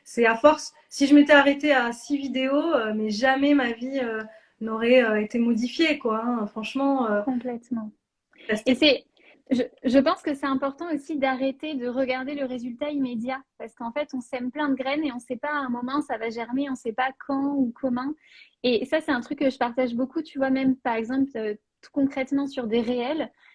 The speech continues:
Speaker 2: J'ai des réels qui ont fait des, des centaines de milliers de vues et en fait, j'ai pas eu forcément de clients derrière. Et à l'inverse, des réels qui ont pas beaucoup fonctionné, mais j'ai plein de clients qui m'ont dit, « Ah tiens, je t'ai découvert avec ce réel, en fait.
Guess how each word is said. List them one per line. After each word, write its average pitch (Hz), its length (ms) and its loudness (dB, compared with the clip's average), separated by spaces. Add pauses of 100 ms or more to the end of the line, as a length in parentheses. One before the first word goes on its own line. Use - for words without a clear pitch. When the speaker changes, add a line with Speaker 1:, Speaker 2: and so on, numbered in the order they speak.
(140)
Speaker 2:
J'ai 233 100 -4
des 240 140 2
réels 285 300 0
qui 262 220 -4
ont 247 100 -4
fait 277 180 -2
des, 220 360 -4
des 233 160 -2
centaines 262 400 2
de 247 160 2
milliers 247 480 0
de 220 80 -4
vues 269 260 -2
et 226 260 0
en 214 120 -6
fait, 247 220 -4
j'ai 220 80 -8
pas 233 140 -4
eu 240 100 -8
forcément 240 320 -10
de 247 100 -14
clients 254 200 -2
derrière. 233 400 0 (560)
Et 254 120 8
à 254 80 10
l'inverse, 269 380 -2
des 254 120 -2
réels 277 220 -4
qui 285 100 -8
ont 240 100 -6
pas 349 140 -6
beaucoup 320 300 -8
fonctionné, 285 580 -6
mais 285 140 0
j'ai 262 160 -4
plein 330 180 -10
de 392 60 -20
clients 330 260 -6
qui - 140 -8
m'ont 254 80 -6
dit, « 269 120 -6
Ah 339 120 -8
tiens, 381 140 -12
je - 40 -20
t'ai 277 100 -6
découvert 269 380 -2
avec 226 240 -4 (240)
ce - 220 -6
réel, 285 500 4
en 214 120 -8
fait. 226 200 -8